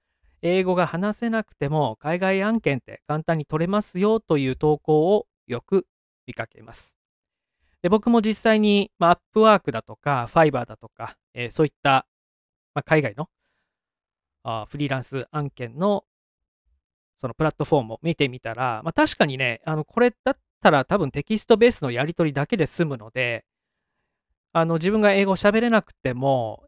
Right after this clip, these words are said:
エーアイ翻訳だけで、あ、全然いけるなっていう案件が結構ありました。はい。まあ、ですので、その海外案件を取ること自体、まあ、応募すること自体は、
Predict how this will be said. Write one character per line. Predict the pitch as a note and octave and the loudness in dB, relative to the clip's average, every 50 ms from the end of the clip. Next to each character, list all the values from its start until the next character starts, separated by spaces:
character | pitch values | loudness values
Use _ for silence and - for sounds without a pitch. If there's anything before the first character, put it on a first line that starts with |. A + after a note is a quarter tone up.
| _ | _
エ | - F#3+ G3+ | -4 0 2
ー | G#3+ | 2
ア | A3 | 2
イ | G#3+ | 2
翻 | - C4 C4+ C4 | 0 -2 0 0
訳 | A#3+ E3+ - D3 | 0 0 2 0
だ | C3+ D#3 | -2 -2
け | - B2+ | -4 -6
で、 | B2 C3+ C3+ B2+ B2 A#2+ | -4 -4 -2 -2 -4 -6
あ、 | - B2+ | -10 -14
全 | - - C#3+ F3 G3+ G#3 | -10 -6 -4 -4 -2 -2
然 | G#3 A3 G#3 F#3 | -2 0 0 0
い | F3 | -2
け | - - A3 | 0 0 0
る | A3 A3+ | 2 2
な | A3 A3+ A3+ A3+ | 2 2 2 0
っ | A3 | -2
て | - - C#3+ | -2 -6 -6
い | B2+ | -4
う | A2+ | -4
案 | A#2 D3 D3 | -4 -6 -4
件 | - - D3 C3+ C3 | -4 -4 -4 -4 -4
が | B2+ B2+ A#2 A2+ | -6 -6 -6 -6
結 | - - C#4 D4+ - _ _ _ | -6 -6 -6 -6 -6 _ _ _
構 | _ _ D4+ F#3 C3+ A2+ G2+ - _ _ _ _ _ _ _ _ | _ _ 4 4 4 2 0 -8 _ _ _ _ _ _ _ _
あ | C#3+ | -4
り | C#3 | -4
ま | C3 C3+ | -4 -6
し | B2+ - | -10 -8
た。 | - A#2+ A2 - _ _ _ _ _ _ _ _ _ _ | -8 -10 -10 -12 _ _ _ _ _ _ _ _ _ _
は | - D#3+ C3+ | -2 0 0
い。 | G#2+ - _ _ _ _ _ _ _ _ _ _ _ _ _ _ _ _ _ _ _ _ | 0 -4 _ _ _ _ _ _ _ _ _ _ _ _ _ _ _ _ _ _ _ _
ま | - | -2
あ、 | G#3 | 0
で | G3+ D4+ D4 | 0 0 0
す | - - | 2 2
の | A3+ F3 | 2 4
で、 | E3+ F3 D3+ | 4 2 2
そ | - - | 2 0
の | C#3 B2 A#2+ | -4 -4 -6
海 | - - G#3+ B3+ C#4 C#4 | -4 -2 0 0 2 2
外 | C4+ C#4+ C#4 C4+ | 2 2 2 2
案 | C4+ C#4 C#4+ C#4+ | 0 -2 -4 -6
件 | - _ - D3+ C3+ B2+ A#2+ A#2+ | -2 _ 0 0 0 -4 -6 -2
を | C3 C#3+ C#3 B2 A2+ G#2+ - _ _ _ _ _ _ | 0 0 0 0 -2 -4 -8 _ _ _ _ _ _
取 | - B3 B3+ B3+ | 0 0 0 0
る | |
こ | - _ - | 0 _ 0
と | - - C#3 | 0 0 -4
自 | B2+ C3 C#3 | -6 -6 -4
体、 | - C#3 A#2 A2 | -4 -4 -4 -4
ま | G#2+ B2 | -6 -4
あ、 | - | 0
応 | F#3 G3+ A#3 | 2 4 4
募 | A3+ A#3+ A#3 | 4 2 2
す | - - A#3 | 2 -2 -4
る | A3+ | -2
こ | - - A3+ | 0 0 2
と | G#3+ A3+ F#3 | 2 2 2
自 | D3 C#3 E3+ B3 | 0 -2 -8 -8
体 | - - C#4+ A#3 D#3+ C3+ B2 | -4 -2 0 0 0 -2 -4
は、 | A#2 D3+ E3 D3 C3+ A#2+ A2 - | -2 0 0 0 0 -2 -4 -10